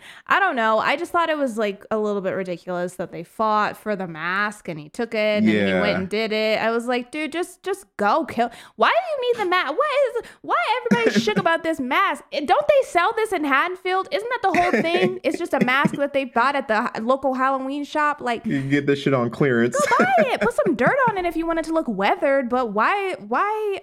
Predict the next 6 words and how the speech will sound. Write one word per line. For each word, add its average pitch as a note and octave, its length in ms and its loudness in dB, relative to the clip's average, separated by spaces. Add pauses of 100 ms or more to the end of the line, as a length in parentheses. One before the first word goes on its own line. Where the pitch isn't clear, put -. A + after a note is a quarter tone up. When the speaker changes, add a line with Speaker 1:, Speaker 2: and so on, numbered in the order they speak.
Speaker 1:
Okay, A#3+ 300 -2
whatever." F3+ 400 -6 (380)
But C4+ 320 2 (560)
I C4 180 0
feel E4+ 440 -4
like F#3 540 -6